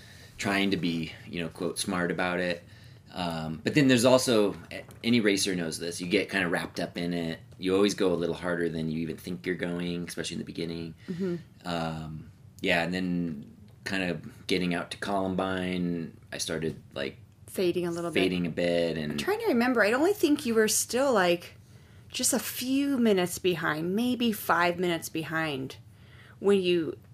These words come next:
Speaker 2: entered, like, the, like, when you were at the bottom Columbine getting ready to climb. I
Speaker 1: Mm-hmm.
Speaker 2: think you were only, like, five minutes behind.
Speaker 1: Yeah.
Speaker 2: But then when you came back down, it wa-, it was noticeable. You'd lost significant time, and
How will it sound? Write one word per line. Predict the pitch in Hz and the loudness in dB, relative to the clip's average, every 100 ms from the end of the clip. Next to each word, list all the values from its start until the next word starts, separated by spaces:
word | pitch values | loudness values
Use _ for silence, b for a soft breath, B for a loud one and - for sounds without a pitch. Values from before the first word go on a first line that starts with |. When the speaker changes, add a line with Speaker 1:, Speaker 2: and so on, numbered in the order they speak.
| - - - - | -20 -20 -20 -4
Speaker 2:
entered, | 185 196 190 175 165 170 - - | 2 2 2 2 2 2 -4 -8
like, | 151 165 | -6 -4
the, | - - | -4 -2
like, | 170 185 | 2 4
when | 180 | 6
you | 175 | 6
were | 160 | 6
at | 156 | 0
the | |
bottom | 143 143 147 185 | 0 0 0 -2
Columbine | 175 190 185 190 180 | 0 -2 0 0 0
getting | 170 165 | 0 0
ready | 160 156 | 0 -2
to | 151 | -4
climb. | - 156 156 190 214 | -6 -4 0 0 0
I | 214 | 0
Speaker 1:
Mm-hmm. | 170 160 | 0 0
Speaker 2:
think | 294 370 | 2 4
you | |
were | 370 | 4
only, | - 262 | 0 0
like, | 226 | -2
five | - 190 202 | 0 0 2
minutes | 180 160 | 0 -2
behind. | 151 160 180 - - - B B B B | -6 -4 -6 -8 -12 -16 B B B B
Speaker 1:
Yeah. | 117 113 | 2 6
Speaker 2:
But | 202 208 | 4 6
then | 226 233 | 4 6
when | 214 | 4
you | 185 | 2
came | - 185 190 | 0 0 2
back | 180 175 | 2 0
down, | 170 165 170 175 | 0 0 0 -2
it | 147 | -4
wa-, | 151 | -4
it | - 160 | -2 -2
was | 160 156 - | -2 -4 -4
noticeable. | 151 143 - - 147 | -4 -4 -6 -6 -4
You'd | 151 143 | -4 -4
lost | 135 147 - | -4 -4 -4
significant | 160 156 147 156 - - | -6 -6 -8 -6 -8 -8
time, | 156 143 143 | -8 -6 -8
and | 135 156 | -8 -8